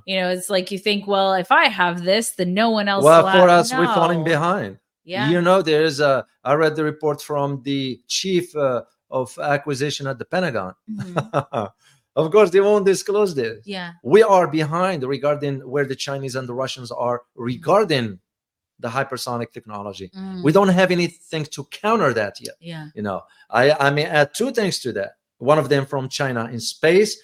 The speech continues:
Speaker 2: Second one is from North Korea releasing a satellite
Speaker 1: Mm.
Speaker 2: that will go above the Starlink.
Speaker 1: Oh, that's interesting.
Speaker 2: You don't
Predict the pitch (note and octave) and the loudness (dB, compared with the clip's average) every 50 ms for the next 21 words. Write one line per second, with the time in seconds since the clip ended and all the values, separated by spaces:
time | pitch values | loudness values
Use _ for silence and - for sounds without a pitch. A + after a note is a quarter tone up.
0 | _ _ - - - F#3+ F3 F3 F3+ E3 E3 E3 E3 D3 C#3 C3+ A#2+ - - D3+ | _ _ -4 0 2 2 2 2 0 -2 -2 -4 -4 -6 -8 -8 -10 -12 -10 -8
1 | D3+ D3 D3 D3 D3+ C#3+ C#3 - - D3+ C#3+ F3 A#3 A3 D3+ C3 B2 B2 - _ | -6 -6 -4 -2 -2 -2 -2 -4 -2 -2 0 0 2 2 2 2 2 0 -6 _
2 | _ - B2 C#3+ D#3 D3 E3 F3 E3+ - - D3+ C#3+ C3+ - B2 A#2+ - - A#3 | _ -2 0 2 2 4 4 2 2 0 -2 -4 -4 -4 -6 -8 -6 -2 -2 0
3 | B3+ A3+ F3 C3 G#2+ G#2+ G#2+ D#3 - _ _ _ _ - C#3 F3 G3 F#3+ G3 F#3+ | 0 0 -2 -2 -2 -2 -4 -6 -10 _ _ _ _ 2 4 4 6 6 4 2
4 | D#3+ C#3 F3 D#3+ E3 E3+ E3 - - - F3+ F#3+ G#3+ A3+ G#3 F3+ D#3+ D3 - - | 2 2 2 2 2 0 -4 -4 -2 2 4 6 6 6 6 6 6 4 2 -2
5 | - _ _ - A2+ C#3 C3+ - - - - - E3+ E3+ F3 E3+ F3 F3+ G3+ A#3 | -12 _ _ -6 -2 -2 0 0 -2 0 2 4 4 4 4 4 2 2 2 2
6 | A3+ D#3+ C3 A2+ - - _ _ _ _ _ _ _ _ _ - - F#3 G3+ F#3 | 0 0 -2 -6 -10 -16 _ _ _ _ _ _ _ _ _ -16 -14 -12 -10 -8
7 | F3 F3 G#3+ D#4+ F4+ - - F3+ F3 F3 - F3+ E3+ D#3 - A2+ B2 C#3 C#3+ D#3 | -6 -6 -6 -6 -6 -8 -10 -10 -10 -10 -10 -10 -10 -10 -6 -2 0 2 4 4
8 | E3 E3+ | 4 4